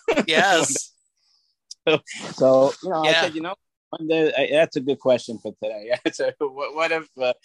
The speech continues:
Speaker 1: what, what movie scene makes you emotional? I don't expect most to say Iron Man, but, you know, you
Speaker 2: Yeah.
Speaker 1: know, it was a good question.
Speaker 2: Yeah, I meant to answer Ryan. I got distracted at work, but I,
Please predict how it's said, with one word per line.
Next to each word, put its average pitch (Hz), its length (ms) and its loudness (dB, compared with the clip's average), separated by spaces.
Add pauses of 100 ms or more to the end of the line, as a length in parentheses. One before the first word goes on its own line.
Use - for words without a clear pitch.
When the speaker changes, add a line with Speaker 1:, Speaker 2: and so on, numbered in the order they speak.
(220)
Speaker 1:
what, 180 280 2
what 147 420 -2
movie 151 220 2
scene 131 220 -2
makes 123 240 -4
you 123 120 2
emotional? 107 480 -4
I 127 180 4
don't 135 200 0
expect 127 360 -2
most 120 340 -4
to 107 60 -18
say 110 300 -4
Iron 131 340 -2
Man, 110 300 -12
but, 110 260 -4
you 139 100 -8
know, 107 180 -4 (440)
you 135 80 -2
Speaker 2:
Yeah. 127 80 2
Speaker 1:
know, 117 120 0
it 139 60 4
was - 160 2
a - 140 -2
good - 80 0
question. 98 520 -4 (600)
Speaker 2:
Yeah, 147 280 0
I 151 100 -8
meant 220 260 -8
to 165 180 -2
answer 160 360 -2
Ryan. 151 280 0
I 135 80 0
got 147 240 -4
distracted 147 560 -6
at 127 140 -8
work, 175 300 -10
but 147 120 -4
I, 139 200 2